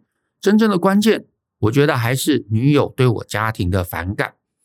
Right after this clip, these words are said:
所以想请教 Brian 的就两位老师，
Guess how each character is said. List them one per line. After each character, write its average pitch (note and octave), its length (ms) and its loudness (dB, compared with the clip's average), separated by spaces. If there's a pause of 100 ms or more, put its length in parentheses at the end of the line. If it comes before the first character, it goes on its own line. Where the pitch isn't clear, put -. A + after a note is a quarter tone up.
(200)
所 E3+ 120 0
以 G3 40 4
想 C3+ 200 0
请 B2+ 200 2
教 F3 160 2
Brian D3 380 2
的 A2+ 100 6
就 C3+ 180 0
两 G2 160 -2
位 A#2+ 80 2
老 G2 160 -2
师， E3+ 380 2